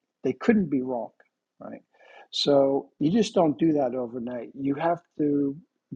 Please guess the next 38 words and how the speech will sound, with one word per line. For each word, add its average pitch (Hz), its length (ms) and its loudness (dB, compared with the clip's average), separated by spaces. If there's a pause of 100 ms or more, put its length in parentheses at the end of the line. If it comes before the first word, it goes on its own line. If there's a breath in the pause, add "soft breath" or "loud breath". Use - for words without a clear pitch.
be 147 240 6
in 156 120 2
those 139 280 0
in-, 127 360 -8 (220)
incidents 135 880 -6 (500 soft breath)
and, 131 380 2 (120)
and 131 280 -4 (240)
face 180 320 6
those 131 260 0
times 113 580 -10 (580)
to 135 80 2
make 151 340 4
those 147 260 -2
decisions. - 680 -12
And 107 100 -12 (100)
fortunately, 127 840 2
uh, 123 160 -10 (100)
I, 123 200 2 (120)
I 127 100 2
did. 123 340 4 (380 loud breath)
So 131 240 0
I 135 40 4
remember 175 400 2
that 160 380 -4
because 135 400 -12
that 160 200 -8
was 143 200 -12
one 147 240 -8
of 151 80 -8
those 139 200 -10
first 147 440 -8
incidents 135 680 -8
I 117 140 -4
had 139 460 4
that 131 140 -2
helped 147 300 -2
me 135 180 -2
develop 135 520 -4